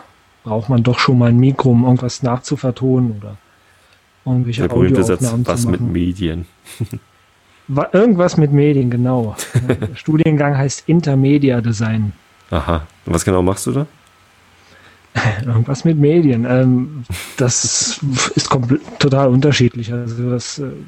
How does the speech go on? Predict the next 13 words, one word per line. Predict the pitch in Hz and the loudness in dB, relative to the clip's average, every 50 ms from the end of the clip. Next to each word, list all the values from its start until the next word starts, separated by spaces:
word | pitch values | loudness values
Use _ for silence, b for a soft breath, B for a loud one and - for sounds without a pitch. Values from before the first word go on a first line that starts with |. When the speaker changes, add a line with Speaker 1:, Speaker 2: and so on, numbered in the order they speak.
| 156 147 - - 135 151 160 - _ _ _ _ | -18 -20 -16 -16 -16 -16 -18 -20 _ _ _ _
Speaker 1:
momentan | 151 139 143 147 139 - 135 131 143 147 147 139 139 135 | 0 2 2 2 2 2 2 2 2 2 2 2 0 -2
viel | - - - 147 139 139 | -8 -4 0 2 4 4
mit, | 135 135 127 123 139 143 143 | 4 2 0 -2 -6 -10 -8
mit | 135 131 123 117 123 | -6 -6 -4 0 2
Video | 127 139 143 151 147 139 | 2 4 4 2 2 2
und | 131 131 127 - | 2 -2 -2 -2
Film | - 135 135 147 156 | -2 0 0 0 0
zu | - - 147 | -2 -4 -10
tun | 135 - 143 139 139 139 139 139 151 | -6 -2 0 2 2 2 2 0 0
und, | 127 120 117 117 117 117 117 117 - 120 | -2 -2 0 2 2 0 0 -2 -6 -8
ähm, | 117 110 113 113 110 104 - b b b b b b b b b b b b b b b b _ _ | -6 -4 -2 -2 -4 -4 -8 b b b b b b b b b b b b b b b b _ _
aber | 131 131 131 135 | 0 0 2 2
auch | 131 131 - - | 0 -2 -4 -14